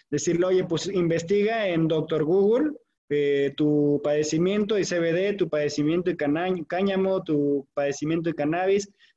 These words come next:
tu padecimiento y whatever, ¿no? Tú investígalo, y si sí,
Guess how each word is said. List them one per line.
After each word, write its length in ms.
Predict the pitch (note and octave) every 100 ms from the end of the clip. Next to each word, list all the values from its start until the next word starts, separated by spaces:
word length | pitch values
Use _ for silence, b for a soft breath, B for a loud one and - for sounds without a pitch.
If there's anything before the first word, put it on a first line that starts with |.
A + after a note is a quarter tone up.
| -
tu 100 | C#3+
padecimiento 720 | C#3+ C3+ D3 E3 D#3+ E3+ D#3
y 220 | C#3+ C#3
whatever, 480 | C3+ C3+ C#3 B2 A#2+
¿no? 240 | C#3 D#3+
Tú 140 | - E3
investígalo, 720 | E3+ E3+ F#3+ G3 F#3+ A3+ - b b b -
y 100 | D3
si 140 | C3
sí, 340 | D3+ A3+ D#4